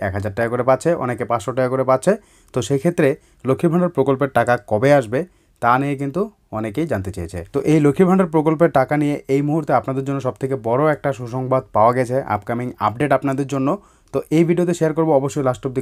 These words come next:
কন্টিনিউ করবেন, পরিবারের সঙ্গে, বন্ধুদের সঙ্গে শেয়ার করে সবাইকে জানানোর চেষ্টা করবেন। তো ভিডিও শুরুর পূর্বে বন্ধুদের কাছে ছোট্ট রিকোয়েস্ট, যারা আপনাদের এই ছোট্ট চ্যানেলে নতুন, অবশ্যই ভিডিওটিকে লাইক করে সাবস্ক্রাইব বোতাম প্রেস করে পাশের বেলে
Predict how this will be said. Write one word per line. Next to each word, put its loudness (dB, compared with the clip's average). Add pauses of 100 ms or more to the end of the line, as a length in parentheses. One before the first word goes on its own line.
কন্টিনিউ -2
করবেন, 2 (380)
পরিবারের 2
সঙ্গে, 2
বন্ধুদের -2
সঙ্গে -2
শেয়ার -2
করে 0
সবাইকে -2
জানানোর -2
চেষ্টা -6
করবেন। -8 (360)
তো -10
ভিডিও 0
শুরুর 0
পূর্বে 2
বন্ধুদের 0
কাছে 2
ছোট্ট -6 (100)
রিকোয়েস্ট, -2 (420)
যারা 4
আপনাদের -4
এই -4
ছোট্ট -10 (100)
চ্যানেলে -6
নতুন, -8 (380)
অবশ্যই 2
ভিডিওটিকে 0
লাইক -2
করে 0
সাবস্ক্রাইব -4
বোতাম -2
প্রেস -4
করে -4
পাশের -4
বেলে -4